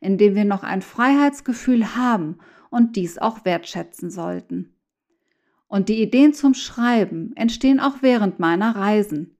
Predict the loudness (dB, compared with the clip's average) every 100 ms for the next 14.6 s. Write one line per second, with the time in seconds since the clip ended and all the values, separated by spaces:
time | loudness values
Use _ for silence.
0 | _ _ -4 -2 0 4 6 6 6 2
1 | -4 0 0 0 -2 2 2 0 -4 -10
2 | _ -6 -2 0 0 2 4 4 4 0
3 | -10 _ 0 0 2 -2 0 0 2 2
4 | 2 0 0 -2 -6 -10 -8 -8 -8 -10
5 | -12 _ _ _ _ _ _ -4 -2 0
6 | 4 4 2 -2 2 4 2 0 -2 -2
7 | 0 2 2 2 0 -4 -4 -4 0 0
8 | 0 0 2 4 2 -4 -4 -8 -12 -14
9 | _ _ 4 4 0 -2 0 0 0 -4
10 | -10 -10 -16 _ _ -20 _ -8 -8 0
11 | 2 2 0 -6 -2 0 0 0 -2 2
12 | 4 4 2 -4 -8 -12 -14 _ -8 -4
13 | -4 -4 -2 -2 -2 -8 -2 -2 -2 -4
14 | 2 4 4 0 -6